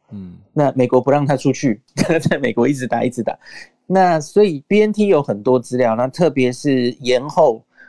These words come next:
Speaker 2: 那个第二剂，几乎资料都在英国。所以我们有一些，它，它虽然吼，那延后到八到十二周，可是它效力没有降太多。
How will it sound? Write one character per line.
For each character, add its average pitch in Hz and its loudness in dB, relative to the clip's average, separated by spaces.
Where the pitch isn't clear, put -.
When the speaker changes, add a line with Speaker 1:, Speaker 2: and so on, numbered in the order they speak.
Speaker 2:
那 143 -2
个 120 2
第 143 0
二 131 0
剂， 117 -4
几 147 -2
乎 147 0
资 143 -2
料 135 2
都 123 2
在 117 0
英 113 -6
国。 - -6
所 175 2
以 - 6
我 185 4
们 151 2
有 123 4
一 151 4
些， 147 0
它， 151 0
它 151 -2
虽 151 0
然 117 0
吼， 113 -4
那 123 0
延 120 -2
后 147 0
到 135 0
八 135 0
到 135 0
十 120 -2
二 117 2
周， 110 0
可 113 -12
是 135 -4
它 185 0
效 185 0
力 175 0
没 147 -2
有 135 0
降 131 -4
太 127 -2
多。 113 0